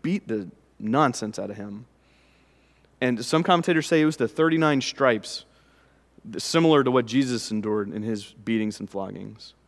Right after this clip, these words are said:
And poor So-, Sosthenes didn't do, like, why, why Sosthenes? Why him? There are a lot of s-, reasons about that. Maybe he didn't go after Paul as hard as he should have.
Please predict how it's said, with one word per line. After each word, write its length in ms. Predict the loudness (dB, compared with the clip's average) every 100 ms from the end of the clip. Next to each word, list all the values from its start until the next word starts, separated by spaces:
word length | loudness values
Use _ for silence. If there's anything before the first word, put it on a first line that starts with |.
| _ _ _ _ _ -14
And 100 | -4
poor 180 | -2
So-, 260 | 2 2 0
Sosthenes 520 | 2 2 2 0 0
didn't 200 | 0 -2
do, 100 | -2 -6 -8 0
like, 160 | 0
why, 260 | 4 4 4
why 340 | 4 4 6
Sosthenes? 880 | 4 6 6 4 0 0 0 -6 -16 _
Why 320 | -2 4 4 6
him? 380 | 6 6 4 -4 -20 -20 _
There 160 | 0 4
are 40 | 4
a 40 |
lot 220 | 6 4
of 60 | 2
s-, 100 | -8 -10
reasons 540 | 0 2 2 2 2
about 320 | 4 6 4 6
that. 220 | 4 6
Maybe 320 | 4 4 4
he 120 | 0
didn't 380 | 2 4 2 -2 -8 -20 -4
go 200 | 4 8
after 300 | 8 6 4
Paul 380 | 2 6 8 8
as 100 | 6
hard 220 | 6 4
as 120 | 4
he 80 | -4
should 280 | 0 4 6
have. 640 | 8 6 6 2 -2 -16